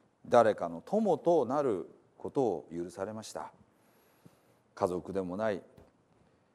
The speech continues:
また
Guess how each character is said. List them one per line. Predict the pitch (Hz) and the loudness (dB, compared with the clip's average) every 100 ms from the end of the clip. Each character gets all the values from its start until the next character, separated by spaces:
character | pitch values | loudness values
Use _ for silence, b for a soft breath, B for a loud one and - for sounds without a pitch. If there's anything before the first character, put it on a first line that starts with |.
| _ _ _ _ _ _ _ _ _ _ _ _ _ _ _ _ _ _ _ _ _ _ - | _ _ _ _ _ _ _ _ _ _ _ _ _ _ _ _ _ _ _ _ _ _ -4
ま | 123 | 8
た | 131 117 | 10 10